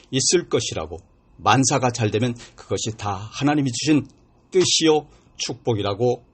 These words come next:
모든 사람들을 속여왔습니다. 그들은 하나님보다 사람을 두려워하며 하나님의 칭찬보다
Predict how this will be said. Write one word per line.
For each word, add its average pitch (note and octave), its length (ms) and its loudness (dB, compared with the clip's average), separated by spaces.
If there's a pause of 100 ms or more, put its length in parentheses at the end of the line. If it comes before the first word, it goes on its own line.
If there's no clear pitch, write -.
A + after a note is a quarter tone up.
(120)
모든 G2+ 360 -4 (100)
사람들을 G2 320 -10 (160)
속여왔습니다. A2+ 840 -4 (1080)
그들은 G#3 320 4
하나님보다 F3+ 640 2 (160)
사람을 C3 500 2
두려워하며 A2+ 920 4 (720)
하나님의 A3 640 4
칭찬보다 A#2+ 1040 -2